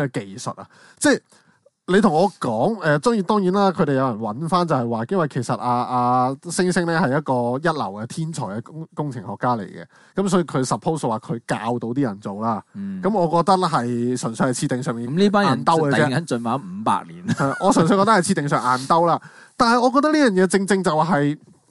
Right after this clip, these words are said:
Speaker 1: 溝片我成日會見到嘅嗰啲嘢，就係佢無視咗一啲物理或者邏輯上面嘅嘢，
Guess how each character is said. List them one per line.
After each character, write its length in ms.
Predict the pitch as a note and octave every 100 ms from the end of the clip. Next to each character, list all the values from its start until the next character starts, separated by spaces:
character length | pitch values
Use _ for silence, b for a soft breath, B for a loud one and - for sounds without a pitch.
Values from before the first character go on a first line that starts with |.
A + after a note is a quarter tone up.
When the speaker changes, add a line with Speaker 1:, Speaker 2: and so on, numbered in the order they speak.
| G#3+
Speaker 1:
溝 280 | - C4+ C#4
片 200 | F3 A#3
我 100 | D#3+
成 140 | G3+ B2
日 80 |
會 80 | C3
見 280 | C3+ D3 D3
到 100 | C#3+
嘅 220 | C3 E3+ C#3+
嗰 140 | C3+
啲 180 | F#3+ E3
嘢， 40 |
就 80 | C3+
係 80 | B2
佢 280 | F#3+ A#3+ F#3+
無 100 | B2+
視 160 | C3+ F3+
咗 120 | G3
一 40 | B3+
啲 160 | A#3 B3+ G#3 E3+ B2+ D3+
物 40 |
理 160 | B2 D3
或 160 | E3 D3
者 80 |
邏 280 | A3 G#3 -
輯 160 | C#3+ A#3
上 140 | F3
面 140 | B2+ A#2+
嘅 100 | B2+
嘢， 220 | B2 A2